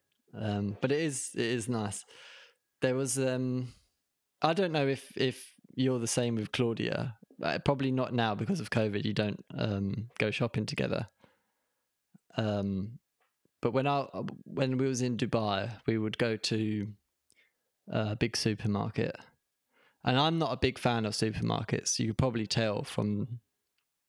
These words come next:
the anxiety that I have from a couple of episodes ago. Uh,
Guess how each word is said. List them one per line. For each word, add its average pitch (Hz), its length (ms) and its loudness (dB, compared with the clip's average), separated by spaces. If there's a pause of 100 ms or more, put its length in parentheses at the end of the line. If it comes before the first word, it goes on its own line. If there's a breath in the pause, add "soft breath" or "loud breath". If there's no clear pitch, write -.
(680)
the 127 140 2
anxiety 127 500 0
that 113 180 0
I 120 80 2
have 110 360 0
from 104 500 0 (180)
a 131 60 -8
couple - 240 0
of 117 80 0
episodes 110 400 -2
ago. 117 280 -2 (2000 loud breath)
Uh, 127 380 0